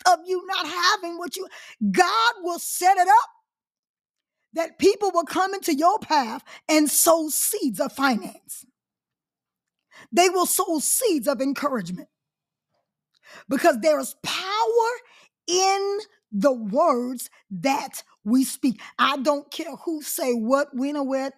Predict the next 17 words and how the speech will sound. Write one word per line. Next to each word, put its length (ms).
It 140
don't 220
even 200
matter. 280
Evangelism, 800
it's 140
not 200
like 200
that, 140
really. 400
Let's 180
go 120
back 160
to 60
Genesis 380
chapter 260
one. 240